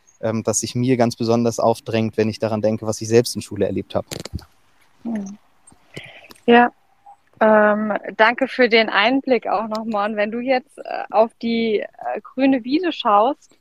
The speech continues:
Speaker 2: äh, und da quasi, äh, die Möglichkeit hättest, Schule neu zu denken, wie würde Schule dann für dich aussehen?
Speaker 1: Erstmal, ähm,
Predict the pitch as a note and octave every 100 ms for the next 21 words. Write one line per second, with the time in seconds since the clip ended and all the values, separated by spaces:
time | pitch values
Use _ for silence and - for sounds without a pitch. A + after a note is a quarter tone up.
0 | - _ _ _ _ _ - A3+ A#3 -
1 | A3+ A3 G#3 G#3+ A#3 C4 C4+ - A3 A3+
2 | A3+ A3 A#3 A3+ - G#3+ G#3+ G#3+ G#3 G#3+
3 | G3+ - - _ - _ G3 A3+ A3+ B3+
4 | C#4 - A#3 A#3 B3 A3+ A3 - - C4
5 | C4+ A#3+ A3+ A3 G#3+ A3+ A#3+ - A3 A3
6 | C4 D#4 - G#3 A3+ A#3+ _ G3+ G#3+ A#3
7 | B3 C4+ C4 - C4 C4 A#3+ A#3+ A#3 A#3+
8 | A#3 - A3+ - - F#3+ G3 F#3+ - _
9 | _ - - _ - - _ _ _ -
10 | - - - - - - - - _ _
11 | _ _ - - _ _ A#2+ D#3+ G3+ F3
12 | E3+ - C3 C3 C3+